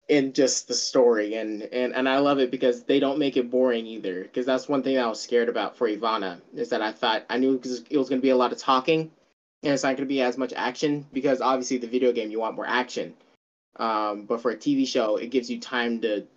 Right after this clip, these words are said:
develop characters quicker. And I thought they were gonna do too much, but they did the exact right amount of dialogue. Um, again, like, suspense,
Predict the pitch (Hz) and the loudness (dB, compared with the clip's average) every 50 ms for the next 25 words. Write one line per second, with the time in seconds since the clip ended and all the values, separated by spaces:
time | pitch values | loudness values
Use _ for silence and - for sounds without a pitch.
0 | _ _ - 131 120 - 127 120 117 113 101 98 - - - 135 123 117 113 104 | _ _ -4 -4 -2 0 2 2 2 2 2 0 -4 -6 -2 0 2 2 2 0
1 | 101 - 95 - - - 110 92 - - 78 - - _ _ _ _ _ _ _ | -4 -8 -8 -8 -8 -6 -6 -6 -6 -6 -10 -10 -12 _ _ _ _ _ _ _
2 | _ _ _ _ _ _ _ - 131 123 123 120 120 117 117 117 117 120 117 117 | _ _ _ _ _ _ _ 0 0 2 2 2 2 2 2 2 0 0 -2 -4
3 | 120 - _ - 127 127 - - 139 131 127 127 - 131 127 123 120 127 123 120 | -6 -8 _ -4 -4 -2 0 2 2 0 2 2 2 2 4 4 2 0 -2 -4
4 | 120 127 120 117 - - - - 147 151 156 165 170 180 175 - - - - - | -4 -4 -8 -8 -8 -12 -8 -2 0 2 2 2 2 2 0 -2 -6 -12 -14 -16
5 | _ _ - - 127 - - 135 131 127 123 123 120 - - _ _ _ _ _ | _ _ -20 -20 -10 -4 0 2 4 4 4 2 0 -2 -8 _ _ _ _ _
6 | - - - - _ - 135 135 143 135 127 151 151 143 131 - - 139 127 127 | -20 -20 -20 -12 _ -2 0 0 0 0 2 2 2 2 2 -2 -2 0 2 2
7 | 123 123 120 120 - _ _ - - 131 117 120 117 131 131 123 123 - - 131 | 2 2 0 -2 -6 _ _ -10 -10 -10 -10 -8 -6 -2 -2 0 0 -2 -2 -2
8 | 127 127 123 123 123 120 117 120 117 107 - - 120 113 120 131 135 135 135 135 | 0 0 0 0 -2 -2 -4 -4 -6 -6 -8 -6 -4 -2 0 0 0 0 0 2
9 | 135 135 139 135 135 135 135 131 131 - _ _ _ _ _ _ _ _ _ _ | 2 2 2 4 2 2 0 -2 -4 -8 _ _ _ _ _ _ _ _ _ _
10 | _ _ _ _ - - 117 110 107 104 101 98 95 95 95 95 95 92 95 - | _ _ _ _ -14 -8 -6 -4 -2 -2 -2 -4 -4 -6 -6 -10 -14 -16 -16 -12
11 | - 127 123 139 127 120 113 104 - - - - - - - - - 156 151 147 | -8 -4 0 0 0 0 0 -4 -6 -8 -8 -8 -6 -8 -4 2 4 4 4 4
12 | 143 143 143 135 - - - - - | 4 2 2 0 -2 -2 -4 -4 -4